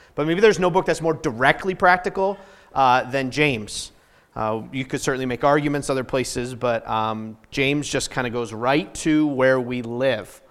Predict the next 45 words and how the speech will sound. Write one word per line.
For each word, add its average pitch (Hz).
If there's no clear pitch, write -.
So 151
we're 165
gonna 226
start 226
a 180
ten-week 226
series 220
in 190
James. 208
Uh, 147
don't 180
let 202
that 196
overwhelm 185
you. 226
I'll 170
take 190
the 190
first. 190
So 185
it's, 190
it's 190
very 220
easy 220
to 208
watch 196
this 190
series. 214
Uh, 151
there's 151
five 185
chapters. 247
Each 175
chapter 196
gets 185
two 220
weeks, 233
and 170
you 185
get 190
a 190
new 202
teacher 214
each 196
chapter. 147